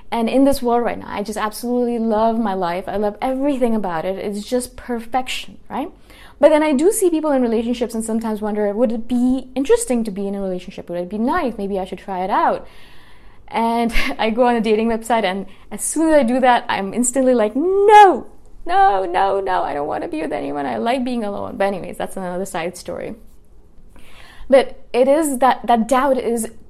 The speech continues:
profoundly present in all of us, all of the I N F Js, single or not single, right? If we are in a relationship, we doubt it because we are like, "Oh, I wish I was not in a relationship. I was, I, I wish I was single." If we are single, we're like, "Mm, maybe it would be nice if we were in a relationship."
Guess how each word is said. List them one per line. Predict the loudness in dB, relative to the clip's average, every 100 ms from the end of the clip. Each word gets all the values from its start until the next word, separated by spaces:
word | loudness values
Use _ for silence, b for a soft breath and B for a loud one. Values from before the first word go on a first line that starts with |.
| -10
profoundly | -10 -2 2 4 4 2
present | 0 0 -2 -4
in | -6 -4
all | 0 6 8 8 6 0 -2
of | -6 -6
us, | -10 -4
all | 6 8 8
of | 6
the | 0
I | -4
N | -6
F | -6
Js, | -4 -4
single | 0 2 4 4
or | 2
not | 0 -2 -6
single, | -12 -12 -6
right? | -6 -6 B B
If | -2
we | 2
are | 4
in | 4
a | 6
relationship, | 4 4 0 -4 -2
we | -2
doubt | 2 2 2
it | -2
because | -6 -6
we | -2
are | 0
like, | 0 0
"Oh, | 0
I | 0 0
wish | -2 -2
I |
was | -2
not | -2 -4 -4
in |
a | -6
relationship. | -6 -6 -8 -10
I | -8 -6
was, | -6
I, | -8 -8
I | -4 -2
wish | -2
I | -4
was | -8
single." | -8 -10 -10 -12 -10 B B B
If | -2
we | 4
are | 6 6
single, | 4 2 2
we're | 2 2
like, | 2 0
"Mm, | -2 -2 0 0
maybe | 0 2
it | 2
would | 0
be | 0
nice | -2 -4
if | -6
we | -8
were |
in | -8
a |
relationship." | -8 -8 -10 -14 -16